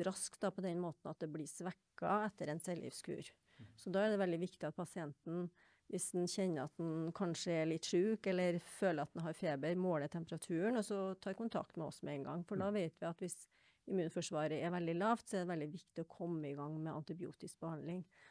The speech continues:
Speaker 1: Så det er liksom det første
Speaker 2: Ja.
Speaker 1: pasienten må på en måte,
Speaker 2: Ja.
Speaker 1: eh,
Speaker 2: Følge med.
Speaker 1: følge med på.
Speaker 2: Mm.
Speaker 1: Og så vil det jo være litt avhengig av hva slags type, eh, ku-, em, kur det er snakk om. Eh, den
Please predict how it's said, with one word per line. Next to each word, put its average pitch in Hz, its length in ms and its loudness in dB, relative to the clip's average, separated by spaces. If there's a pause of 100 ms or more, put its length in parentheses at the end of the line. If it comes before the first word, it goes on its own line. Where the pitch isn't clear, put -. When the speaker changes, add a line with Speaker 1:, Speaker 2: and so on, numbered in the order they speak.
Speaker 1:
Så - 140 -4
det 214 100 6
er 240 40 6
liksom 175 220 4
det 156 120 0
første - 260 -4
Speaker 2:
Ja. - 80 -4
Speaker 1:
pasienten 160 380 -2
må 175 160 6
på - 60 -6
en 160 60 0
måte, 160 220 2
Speaker 2:
Ja. 160 560 2
Speaker 1:
eh, 151 40 -4 (340)
Speaker 2:
Følge 104 260 0
med. 104 140 -4
Speaker 1:
følge 180 260 6
med 156 200 2
på. 220 140 0
Speaker 2:
Mm. 85 80 -10 (680)
Speaker 1:
Og 233 140 2
så - 180 4
vil 240 180 4
det 185 80 6
jo 180 40 4
være 190 160 6
litt 185 180 0
avhengig 165 300 2
av 165 60 0
hva 170 140 2
slags 175 200 -6
type, - 640 -4
eh, 147 880 0
ku-, - 220 -6
em, 165 340 0
kur 165 240 0
det 160 40 2
er 160 120 0
snakk - 240 -2
om. 311 200 6 (240)
Eh, 202 200 4
den 180 380 2